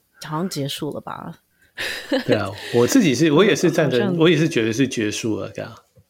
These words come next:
Speaker 2: 嗯。
Speaker 1: 就新的，要再有新的，就当然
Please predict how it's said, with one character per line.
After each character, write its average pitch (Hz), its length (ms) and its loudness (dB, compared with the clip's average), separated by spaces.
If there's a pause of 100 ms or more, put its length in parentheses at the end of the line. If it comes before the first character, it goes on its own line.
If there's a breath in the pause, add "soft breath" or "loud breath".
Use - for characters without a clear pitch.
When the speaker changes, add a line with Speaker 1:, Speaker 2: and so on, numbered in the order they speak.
(160)
Speaker 2:
嗯。 110 160 -12
Speaker 1:
就 196 120 -8
新 254 380 -2
的， 160 340 0 (680 loud breath)
要 330 120 -2
再 311 180 -2
有 170 100 0
新 214 320 -2
的， 196 160 0
就 269 160 -4
当 311 180 0
然 220 240 -2